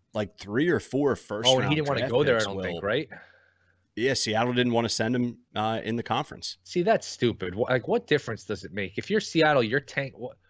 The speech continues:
Speaker 2: oh, we don't, what, you're gonna, you're worried about playing him in the N F C Championship game? You don't have a qu-, you
Speaker 1: I
Speaker 2: have
Speaker 1: know.
Speaker 2: Geno Smith and Drew Lock at quarterback. You're not competing for the next two, three, four years, maybe beyond. Maybe,
Speaker 1: Who cares?
Speaker 2: okay, two,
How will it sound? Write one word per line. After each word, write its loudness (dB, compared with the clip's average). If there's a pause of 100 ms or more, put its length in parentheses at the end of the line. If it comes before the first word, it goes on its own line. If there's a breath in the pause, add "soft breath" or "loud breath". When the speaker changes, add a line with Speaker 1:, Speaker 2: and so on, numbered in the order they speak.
(160)
Speaker 2:
oh, 2
we 0
don't, 2
what, 2
you're -4
gonna, -2
you're 0
worried 2
about 0
playing 0
him -4
in -6
the -4
N -2
F -6
C -8
Championship -4
game? -2
You 0
don't 2
have 2
a -6
qu-, -6
you -2
Speaker 1:
I -4
Speaker 2:
have -8
Speaker 1:
know. -10
Speaker 2:
Geno 0
Smith -6
and -6
Drew -2
Lock 2
at -10
quarterback. -2 (300 loud breath)
You're -2
not 2
competing 0
for -4
the 0
next -6
two, -2
three, 2
four 4
years, 2 (280 loud breath)
maybe 2
beyond. 2
Maybe, -4
Speaker 1:
Who -16
cares? -10
Speaker 2:
okay, -8
two, -8